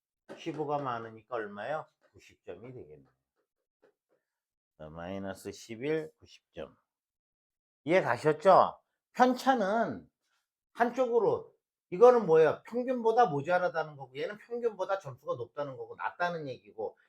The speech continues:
얘는 평균보다 높다는 얘기, 평균보다 얘는 낮다는 얘기예요. 하지만 이거를 다 더하면 뭐가 돼야 된다? 영이 돼야 된다는 거죠. 그죠? 그러니까 편차의 합은 항상 영이니까 여기서 편차의 합은, 편차의 합은 얼-,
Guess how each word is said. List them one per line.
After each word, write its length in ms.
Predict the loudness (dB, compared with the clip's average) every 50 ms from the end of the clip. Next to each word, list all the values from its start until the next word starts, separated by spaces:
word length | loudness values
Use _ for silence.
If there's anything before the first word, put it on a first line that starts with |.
| _ _ -8
얘는 160 | -6 -6 -8
평균보다 540 | -8 -8 -6 -6 -6 -6 -6 -4 -4 -4 -2
높다는 420 | -4 -6 -8 -8 -8 -8 -8 -8
얘기, 220 | -12 -14 -16 -16
평균보다 460 | -16 -16 -16 -16 -16 -18 -10 -4 -2 -2
얘는 180 | -2 -2 -6
낮다는 480 | -10 -12 -12 -12 -12 -12 -12 -12 -14 -18
얘기예요. 320 | -20 -20 _ -20 -20 -20 -20 _ _ _ _ _ _
하지만 560 | -8 -6 -4 -2 0 0 0 0 -2 -8 -14 _ _ _ _ _ _ -4
이거를 320 | 0 2 2 2 2 0
다 240 | 2 4 4 4 6
더하면 440 | 6 4 4 4 4 0 -4 -10 -10
뭐가 220 | -8 -6 -6 -6
돼야 160 | -6 -6 -10 -10
된다? 460 | -14 -18 _ 0 2 2 2 0 -4 _ _ _ _ -12
영이 340 | -10 -8 -6 -4 -4 -4 -4
돼야 200 | -4 -6 -6 -6
된다는 420 | -10 -12 -12 -12 -12 -14 -14 -18 _
거죠. 200 | _ _ _ _
그죠? 400 | _ _ -6 -6 -6 -6 -8 _ _ _ _ _
그러니까 420 | -12 -10 -4 0 0 0 0 -2 -6
편차의 560 | -6 -6 -6 -2 2 2 2 4 4 4 2
합은 380 | 2 2 0 -6 -6 -6 -8 -8
항상 320 | -8 -8 -6 -6 -6 -6
영이니까 640 | -8 -12 -14 -14 -16 -20 -14 -6 -4 -4 -4 -4 -8 _ _ _ _ -10
여기서 600 | -8 -8 -8 -8 -6 -2 0 0 0 0 -2 -8 _ _ _ _ _
편차의 480 | -6 -6 -6 -6 -8 -6 -4 -2 -2 -2
합은, 420 | -4 -6 -6 -8 -8 -8 -10 -12 _ _ _ _ _ _ _ _ _ _ _ _ _ _ _ _ _ _ _ _ _ -12
편차의 360 | -10 -10 -8 -6 -6 -6 -4
합은 440 | -4 -6 -4 -4 -4 -6 -6 -10 -12 -8
얼-, 300 | -6 -6 -6 -6 -10